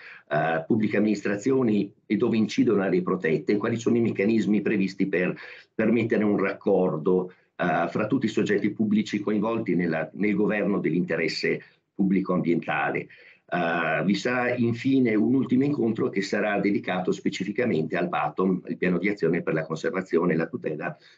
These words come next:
eh, dell'orso, eh, marsicano.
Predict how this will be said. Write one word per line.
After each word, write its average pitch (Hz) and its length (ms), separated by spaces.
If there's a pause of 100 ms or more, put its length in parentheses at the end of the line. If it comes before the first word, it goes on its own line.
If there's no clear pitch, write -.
(240)
eh, 90 280
dell'orso, 82 800 (260)
eh, 67 760
marsicano. 82 920